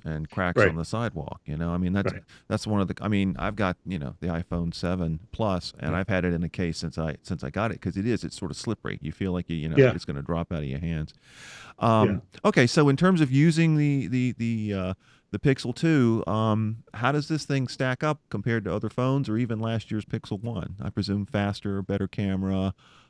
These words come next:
Speaker 1: Uh,
Speaker 2: Well, so it's, it's, it's much faster than, than the, the original Pixel. I mean, the original Pixel is now, what, two or three years old.
Speaker 1: Yeah.
Speaker 2: So, so the, the state of the art is, is advanced just tremendously. You put 'em side to side,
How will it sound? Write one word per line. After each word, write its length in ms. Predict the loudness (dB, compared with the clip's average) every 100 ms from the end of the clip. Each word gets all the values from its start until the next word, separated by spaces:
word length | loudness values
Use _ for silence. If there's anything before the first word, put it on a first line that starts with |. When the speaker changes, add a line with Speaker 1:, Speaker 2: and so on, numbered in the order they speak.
| -6
Speaker 1:
Uh, 160 | 0 6
Speaker 2:
Well, 140 | 8
so 100 | 10
it's, 220 | 8 6
it's, 220 | 2 0 2
it's 180 | 6
much 240 | 8 8 8
faster 500 | 6 8 8 6 6
than, 360 | 6 4 4
than 240 | 4 4 4
the, 240 | 4 6
the 120 | 8
original 420 | 10 10 10 4 4
Pixel. 380 | 4 4 2
I 40 | 2
mean, 100 | 6
the 60 |
original 320 | 8 8 8 8
Pixel 300 | 6 6 4
is 40 |
now, 220 | 6 4
what, 160 | 2 6
two 180 | 10 10
or 60 |
three 240 | 8 4 4
years 200 | 6 6
old. 300 | 6 4 -2
Speaker 1:
Yeah. 220 | 0 0 -2
Speaker 2:
So, 500 | 2 8 12 12 8
so 320 | 6 6 6 6
the, 240 | 4 6
the 160 | 4 4
state 280 | 8 10
of 80 | 10
the 120 | 8
art 260 | 8 6 4
is, 360 | 2 -2 -6 -6
is 160 | -2
advanced 540 | 0 2 2 2 -4 -12 -8
just 180 | -6 -4
tremendously. 520 | 2 4 6 6 2
You 120 | 0
put 120 | 6 6
'em 120 | 6
side 260 | 6 4 4
to 60 |
side, 380 | 2 4 4 2